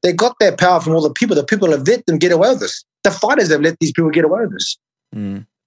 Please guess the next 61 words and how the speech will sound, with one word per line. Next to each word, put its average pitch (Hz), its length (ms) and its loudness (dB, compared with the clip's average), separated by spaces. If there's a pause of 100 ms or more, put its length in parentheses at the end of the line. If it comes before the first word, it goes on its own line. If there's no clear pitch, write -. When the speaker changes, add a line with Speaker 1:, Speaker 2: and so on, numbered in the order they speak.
(140)
Speaker 1:
You - 40 0
know, 190 60 4
and 185 160 2
it, 180 140 0
and 175 140 2
it's 165 140 -2
the, - 220 -2
the 170 180 0
people 254 300 2
that, 170 200 0 (160)
and 175 120 2
the 170 40 2
fighters 190 340 2
that 170 140 -2
can 165 120 0
change 208 320 0
this. - 260 -4 (360)
At 175 120 2
one 214 220 2
instance, 254 600 0 (300)
everyone 185 280 0
can 165 140 0
just 151 160 0
say, 156 120 0
"You 170 60 2
know 185 100 2
what? 196 120 -4 (520)
I 180 60 4
don't 226 100 4
wanna 175 140 2
support 170 280 0
this 180 100 0
company. 202 360 0 (460)
I 143 60 2
don't 185 100 4
wanna 165 160 2
fight 208 240 0
for 156 80 -4
this 127 140 -2
company." - 380 -4 (560)
Where 175 120 2
do 214 60 2
you 196 60 2
think 180 180 -2
they'll 151 140 2
be? 135 240 0 (840)
Speaker 2:
Yeah. - 200 -18 (120)
Speaker 1:
Nowhere. 156 540 2
I 151 80 2
can 170 160 0
tell 180 240 2
you 196 160 2
where 180 140 2
they'll 170 120 2
be 170 140 -2
right 165 180 2
now, 165 140 2
like 151 180 0
any 180 160 0
other 180 140 0
company, 185 320 -4